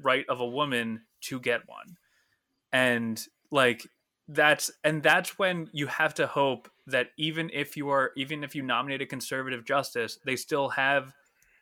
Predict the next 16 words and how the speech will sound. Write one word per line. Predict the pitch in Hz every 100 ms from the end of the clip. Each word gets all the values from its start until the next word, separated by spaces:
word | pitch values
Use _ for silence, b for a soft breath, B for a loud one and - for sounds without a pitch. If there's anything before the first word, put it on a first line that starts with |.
| _ -
the | 135
law | 127 123 135 131 120 117 - _ _ _ _ _ _
in | 143 127 123
their, | 113 110 107 117 _ _
in, | 135 127 127
like, | 139 131
they | 165
have | 160
the |
best | 156 156 -
interest | 165 156 -
of | 143 139
the | 135
law | 123 131 120 104
in | 113
mind. | 104 67 55 -